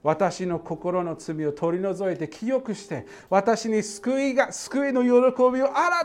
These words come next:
たに戻してください。そのように私たちも祈ることによって、イスラエルの神から、民から学んだことも、私たちもいい学びになりますね。注意されることも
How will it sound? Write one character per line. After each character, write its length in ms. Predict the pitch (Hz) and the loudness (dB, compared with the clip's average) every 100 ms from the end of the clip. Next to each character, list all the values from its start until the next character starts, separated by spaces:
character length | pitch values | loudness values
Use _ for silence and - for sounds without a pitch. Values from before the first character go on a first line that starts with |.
| - | -2
た 180 | 311 302 | -2 -2
に 140 | 285 | -2
戻 280 | 226 208 208 | -2 -2 -4
し 60 | |
て 100 | - 180 | -8 -10
く 100 | 160 | -8
だ 120 | 156 | -8
さ 120 | 135 | -10
い。 60 | 120 - - | -12 -16 -20
そ 260 | - - 233 | -14 -6 -4
の 240 | 240 262 | -4 -6
よ 200 | 269 262 | -4 -2
う 40 | 240 | -2
に 80 | 175 | -4
私 360 | 151 156 147 | -4 -6 -8
た 100 | - | -12
ち 140 | - 143 | -10 -8
も 160 | 139 | -6
祈 180 | 151 165 | -4 -4
る 80 | 147 | -6
こ 140 | 151 | -8
と 100 | 151 | -8
に 100 | 139 | -8
よ 100 | 135 | -8
っ 20 | |
て、 320 | 131 120 92 - _ _ _ - _ _ _ _ _ _ _ _ _ - | -12 -18 -18 -20 _ _ _ -20 _ _ _ _ _ _ _ _ _ -12
イ 80 | 120 | -10
ス 160 | - 160 | -2 4
ラ 140 | 190 | 4
エ 20 | |
ル 80 | 202 | 2
の 100 | 156 | -2
神 300 | - 151 127 | -4 -6 -2
か 140 | 135 | -2
ら、 180 | 123 113 - - | -2 -4 -6 -2
民 120 | 147 127 | -2 -2
か 120 | 120 | -2
ら 100 | 113 | -2
学 260 | 123 143 | -2 -2
ん 40 | 143 | -2
だ 100 | 139 | -2
こ 100 | 143 | -2
と 140 | 135 | -4
も、 220 | 123 104 - | -6 -8 -12
私 320 | 120 131 131 | -4 -2 -2
た 100 | 123 | -4
ち 140 | - 127 | -8 -6
も 320 | 135 160 - - _ _ _ _ _ _ - _ 156 | -4 -4 -8 -20 _ _ _ _ _ _ -20 _ -2
い 160 | 151 | 0
い 100 | 123 120 | 0 -4
学 280 | 131 123 | -2 -2
び 100 | 113 | -2
に 200 | 117 127 - | -6 -8 -10
な 100 | 123 | -10
り 80 | 120 | -8
ま 140 | 117 | -10
す 80 | - | -10
ね。 240 | 117 131 - _ _ | -12 -12 -16 _ _
注 240 | - 165 143 | -4 -2 -2
意 60 | |
さ 160 | 127 135 | -2 -2
れ 80 | 135 | -2
る 100 | 135 | -4
こ 140 | 143 | -6
と 100 | 135 | -6
も 220 | 127 120 | -8 -10